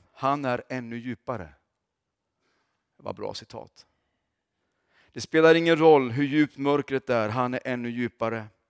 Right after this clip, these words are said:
Det här var Carrie Ten Boom. En holländsk kvinna.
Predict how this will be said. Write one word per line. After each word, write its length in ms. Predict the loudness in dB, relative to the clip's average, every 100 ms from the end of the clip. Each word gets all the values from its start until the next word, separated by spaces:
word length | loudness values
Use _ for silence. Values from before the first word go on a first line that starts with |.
| _ _ _ _ _ _ _ _ _ _ _ _ _
Det 120 | -6
här 60 |
var 320 | -2 0 0 -6
Carrie 300 | -2 0 0
Ten 320 | -4 -6 -6
Boom. 380 | -6 -10 -12 -16 -20 _ _ _ _ _ _ _ _ _ _ _ _ _ _ _ _ _
En 120 | -6
holländsk 800 | 0 2 2 0 -4 -8 -12 -20 _ _ _
kvinna. 560 | -10 -6 -2 0 0